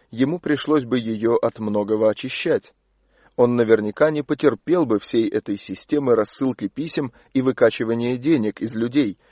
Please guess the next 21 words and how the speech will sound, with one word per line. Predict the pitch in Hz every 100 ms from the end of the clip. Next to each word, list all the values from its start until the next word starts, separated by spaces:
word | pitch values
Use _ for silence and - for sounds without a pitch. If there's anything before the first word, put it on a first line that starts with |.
| _
которую | - 117 113 107 104
практикуют | - 107 - - 131 113 -
многие | 113 139 120 117
из | 104 107
сегодняшних | - 107 110 104 - 107 - _ _ -
так | 110
называемых | 110 101 107 110 107 107 - _
телеевангелистов | - 110 104 104 101 104 104 143 156 139 117 _ _ -
и | 120 113 - -
исцелителей | 117 - - 131 139 - 104 104 90
во | - 110
имя | 110 107
Иисуса | 107 - 101 107
Христа. | 110 107 - 104 90 _ _ _ _ _ _ _ _ _
«Дом | 113 107 160
мой | 156 147 147 139 -
есть | 107 104 98 - -
дом | 113 107
молитвы», — | 107 117 127 160 123 95
сказал | - 104 98 95
Христос, | 107 113 - 131 -